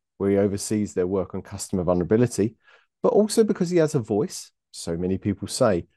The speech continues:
that is so smooth, emotionally expressive, and well-preserved,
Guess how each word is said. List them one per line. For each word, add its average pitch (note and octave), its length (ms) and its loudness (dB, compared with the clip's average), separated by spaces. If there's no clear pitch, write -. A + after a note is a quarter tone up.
that - 80 -2
is A2 80 -2
so D#3 180 4
smooth, D3+ 520 2
emotionally F#2 420 -4
expressive, - 640 -2
and F2+ 180 -8
well-preserved, F#2+ 800 -4